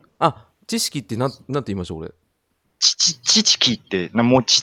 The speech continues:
Speaker 2: 父になってるなって思って。
Speaker 1: マジっすか？俺。
Speaker 2: それがちょっともう、ちょっと今気持ち悪くて。
Speaker 1: あー、やっぱ、ちゃんなかさん、
Speaker 2: うん。
Speaker 1: 国語の先生みたいですね。
Speaker 2: うん。
Speaker 1: あー、そんなのしょっちゅうですよ、俺。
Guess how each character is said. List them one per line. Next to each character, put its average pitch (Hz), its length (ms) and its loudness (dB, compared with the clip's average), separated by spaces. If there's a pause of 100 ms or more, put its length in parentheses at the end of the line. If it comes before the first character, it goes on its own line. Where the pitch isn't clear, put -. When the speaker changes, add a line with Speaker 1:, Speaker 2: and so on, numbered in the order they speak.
(120)
Speaker 2:
父 190 460 2
に 139 140 6
な 107 100 4
っ - 80 -10
て 120 100 0
る 110 100 2
な 120 100 4
っ - 100 -4
て - 80 -6
思 87 200 -6
っ 78 40 -12
て。 - 240 -10 (920)
Speaker 1:
マ 113 200 -8
ジ - 80 -8
っ - 20 -4
す - 180 2
か？ 87 160 -8 (480)
俺。 107 440 0
Speaker 2:
そ 104 160 0
れ 190 100 6
が 180 140 8
ち - 80 2
ょ - 20 6
っ 180 40 -2
と - 100 -6
も 131 160 6
う、 117 40 4
ち - 120 -6
ょ - 20 -2
っ - 40 -4
と 113 120 -4
今 113 220 0
気 - 180 -8
持 147 80 -2
ち 139 120 0
悪 135 140 4
く - 80 -16
て。 92 360 -8 (720)
Speaker 1:
あ 101 220 -4
ー、 - 20 0
や - 60 -2
っ 101 40 -4
ぱ、 104 100 -4
ち - 80 -14
ゃ 117 80 -2
ん 143 60 -4
な 156 80 -4
か 151 100 -4
さ - 80 0
ん、 151 40 2
Speaker 2:
う - 20 2
ん。 - 40 -2
Speaker 1:
国 120 140 -6
語 139 180 0
の 165 80 0
先 170 180 0
生 165 120 0
み 123 140 2
た - 100 -4
い - 40 -2
で 98 60 -2
す 95 140 -12
ね。 95 120 -8
Speaker 2:
う 90 40 -10
ん。 82 80 -14
Speaker 1:
あ 95 1300 -6
ー、 107 40 -16
そ 135 180 -4
ん 185 40 0
な 180 100 6
の 127 80 2
し 113 60 -4
ょ 160 60 2
っ 147 40 -4
ち 131 100 -6
ゅ - 20 0
う 107 40 0
で - 20 -8
す - 100 -10
よ、 92 80 -6
俺。 82 220 -12